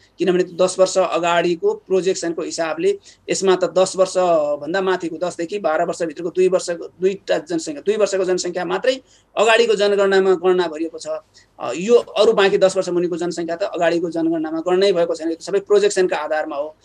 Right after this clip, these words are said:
त्यो प्रोजेक्सन ठ्याक्कै हामीले भनेअनुसार नमिल्न पनि सक्छ। त्यही भएर अहिले मैले ठ्याक्कै पाँच वर्षदेखि बाह्र वर्ष अथवा त्यो भित्रको जनसङ्ख्या,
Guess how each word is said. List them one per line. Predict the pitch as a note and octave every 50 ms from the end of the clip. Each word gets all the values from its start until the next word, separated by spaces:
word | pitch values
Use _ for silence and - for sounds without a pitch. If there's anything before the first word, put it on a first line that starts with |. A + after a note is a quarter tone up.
| _ _ _ _
त्यो | -
प्रोजेक्सन | - - G#3+ G#3 G#3+ G#3 G#3 G#3
ठ्याक्कै | G3+ G#3 F#3+ F#3 - - A3 A3 A#3 A#3 A#3 A3
हामीले | - C3+ C3+ D#3 D#3+ F3+
भनेअनुसार | - C3+ C#3 D3+ D#3 D#3 D3+ - D#3+ D#3 D3+ -
नमिल्न | D3 D#3 F#3 G#3 G#3 G#3 G#3 G3+
पनि | F#3 G3 F#3+ F#3
सक्छ। | F3 E3 - F3
त्यही | E3+ G3 G3+
भएर | G#3 G#3+
अहिले | - - G3+ G#3 A3
मैले | G#3 G#3 G#3 G#3
ठ्याक्कै | G#3 F3 E3 - - G3+ G3+ G#3 _ _ _ _ _ _ _ -
पाँच | E3+ F#3+ F#3+ -
वर्षदेखि | F#3 F#3+ - F#3 F3+ F#3 F3 F#3+
बाह्र | F#3 D3+ D#3 D#3+ E3+
वर्ष | E3+ E3+ E3 D#3+ - -
अथवा | F3+ F3 F3 F3+ F3 E3+ E3 - _ _ - D3 D#3+ D#3 D#3 E3 D#3
त्यो | D3 - - - - G3+
भित्रको | G3+ F3 D#3+ - F3 F3 F3+
जनसङ्ख्या, | D#3+ E3+ E3 - E3+ D#3+ D#3+ E3 F3 G#3